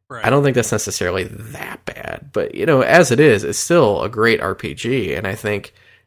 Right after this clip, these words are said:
Speaker 2: anyone who especially likes BioWare games or wants a new R P G should definitely check this out. I think it'll, I, I would still choose, uh, Demon Souls over it, just because I think Demon Souls is a far more unique game, but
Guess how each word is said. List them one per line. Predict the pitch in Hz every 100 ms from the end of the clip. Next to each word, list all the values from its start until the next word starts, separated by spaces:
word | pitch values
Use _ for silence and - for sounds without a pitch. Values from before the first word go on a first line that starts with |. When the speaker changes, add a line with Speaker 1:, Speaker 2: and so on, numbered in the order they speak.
| _
Speaker 2:
anyone | 110 135 143
who | 113 107
especially | - 110 - 113
likes | 101 92 -
BioWare | - 85 92 117 120 127
games | 127 135 147 117
or |
wants | 87 90 110
a |
new | 98
R | 82
P | 92 90
G | - 85 117 139 _ - _ -
should | 110 110 -
definitely | 113 - 113 85 87
check | - -
this | - -
out. | 85 62 - -
I | -
think | 98 92 -
it'll, | 123 143 110 107 _ _ _ _ _ _ _ _ _ _
I, | 113 117
I | 92
would | 135 147
still | - 165
choose, | 160 - 160 147 135 127
uh, | 117 110 107 104
Demon | 104 101 117 127
Souls | - 139 139 147
over | 143 139 143
it, | 135
just | 135 - -
because | 110 110 107 107
I |
think | 98 104
Demon | 101 101 101
Souls | - 101
is | 110 110
a |
far | - 104
more | 113 104 107
unique | 101 85 98 113 -
game, | 127 131 127 113
but | 107 -